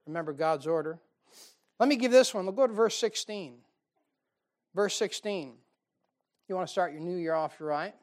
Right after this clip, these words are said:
Maybe you should kid-, consider stop fussing over things that don't matter.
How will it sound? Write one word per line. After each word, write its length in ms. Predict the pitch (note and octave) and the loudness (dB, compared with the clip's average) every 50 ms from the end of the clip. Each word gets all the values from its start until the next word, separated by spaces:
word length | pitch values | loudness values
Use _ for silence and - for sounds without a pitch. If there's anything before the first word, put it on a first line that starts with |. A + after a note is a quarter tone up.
| _ _ _ _ _ _ _ _ _ _ _ _ _ _ _ _ _ _ _ _ _ _ - | _ _ _ _ _ _ _ _ _ _ _ _ _ _ _ _ _ _ _ _ _ _ -8
Maybe 220 | D#3+ F3 F#3+ F#3+ G3 | -4 -4 -4 -4 -4
you 40 | - | -8
should 220 | - F#3 D#3+ - | -10 -12 -12 -8
kid-, 280 | - G3 F#3 E3+ D#3 D3+ - _ | -6 -6 -6 -6 -8 -16 -16 _
consider 480 | - F3+ D#3+ - - G#3+ G3 F3+ E3 D3+ | -12 -10 -8 -6 -4 -2 -2 -2 -4 -6
stop 400 | - - G3+ F#3+ F#3 F#3 - - | -2 2 2 2 2 2 2 0
fussing 320 | G#3+ F#3+ E3+ - - F#3+ | 0 0 0 -2 -12 -12
over 180 | F3+ F3+ D#3+ E3 | -12 -12 -14 -14
things 300 | - F#3+ F3+ F3 D#3 D3+ | -16 -14 -14 -14 -14 -16
that 100 | D3+ D3+ | -16 -16
don't 180 | E3+ F3 E3+ | -16 -16 -14
matter. 340 | E3 D#3+ D#3+ C#3+ C3 C3 A#2+ | -14 -14 -14 -14 -16 -18 -20